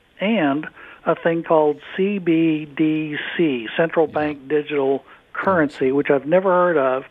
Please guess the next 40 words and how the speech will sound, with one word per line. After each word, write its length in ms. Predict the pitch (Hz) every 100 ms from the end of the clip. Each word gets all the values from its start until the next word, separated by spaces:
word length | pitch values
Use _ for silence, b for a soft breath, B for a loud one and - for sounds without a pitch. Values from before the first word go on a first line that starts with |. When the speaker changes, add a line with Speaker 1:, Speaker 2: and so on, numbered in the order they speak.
| B B B 90
Speaker 2:
Yeah. 120 | 78 165
Speaker 1:
And 100 | 160
I, 160 | 175 -
I 100 | 165
didn't 280 | 175 151 170
really 300 | 185 190 135
hear 160 | 160
anything 240 | 151 147 151
about 220 | 147 147 -
FedNow 580 | 165 135 147 170 151 143
other 180 | 139
than 160 | 139 143
I 100 | 135
know 200 | 139 139
it's 120 | 127
real. 520 | 147 165 196 135 143 147 - B B B B B B -
Anyway, 480 | 240 214 135 139 151 240 - b b _
uh, 280 | 175 160 165 160
I'm 220 | 185 233
confused 580 | 196 175 196 220 214 -
about 380 | 165 151 156 - _ _
all 300 | - 185 233
of 80 | 156
that 200 | 139 131 -
stuff. 360 | - 110 139 165 -
Speaker 2:
Sure. 340 | - 101 80 - -
Speaker 1:
And 480 | 156 151 160 160 160 _ -
just 160 | 185 190
thought 180 | 202 202
I'd 180 | 175 165
call 260 | 190 185
you 200 | 185 185
and 100 | 160
ask, 280 | 160 165 139 -
do 80 | 143
you 380 | 131 151 180 175
know 340 | 156 165 165
anything 400 | 180 180 165 147
of 200 | 185 214
that? 320 | 208 202 190